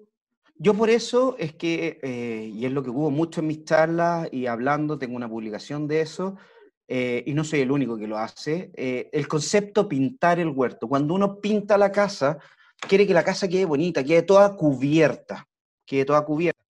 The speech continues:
¿Con qué la voy a pintar? ¿Qué superficie estoy ocupando? O sea, voy a pintar. Es distinto pintar un estuco que pintar una madera. Es distinto, en, por ejemplo, en planta, de repente tenemos estas salas que son cubiertas con algún tipo de metal.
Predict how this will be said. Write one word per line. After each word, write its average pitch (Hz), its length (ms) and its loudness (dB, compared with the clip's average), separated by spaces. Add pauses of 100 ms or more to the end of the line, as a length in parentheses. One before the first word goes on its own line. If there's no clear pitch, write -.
(720)
¿Con 143 260 -2
qué 185 180 6
la 214 120 6
voy 208 180 6
a 190 60 4
pintar? 170 580 0
¿Qué 196 180 4
superficie 170 680 -2
estoy 165 280 -2
ocupando? 151 580 2
O 139 120 0
sea, 147 140 0
voy 147 140 4
a 147 60 4
pintar. 143 360 2
Es 143 80 2
distinto 151 360 -2
pintar 135 320 -2
un 147 100 0
estuco 180 460 0
que 185 100 2
pintar 127 300 -2
una 117 180 -4
madera. 147 460 0 (160)
Es 147 140 0
distinto, 165 760 0
en, 127 200 0
por 123 140 -2
ejemplo, 156 380 -2
en 131 160 0
planta, 175 380 0
de 143 40 2
repente 143 260 -2
tenemos 143 240 -2
estas 135 180 -10
salas 156 260 2
que 143 120 -8
son 143 260 -4
cubiertas 139 500 -2
con 123 140 -6
algún 120 280 -6
tipo 127 260 -4
de 107 80 -4
metal. 117 380 -4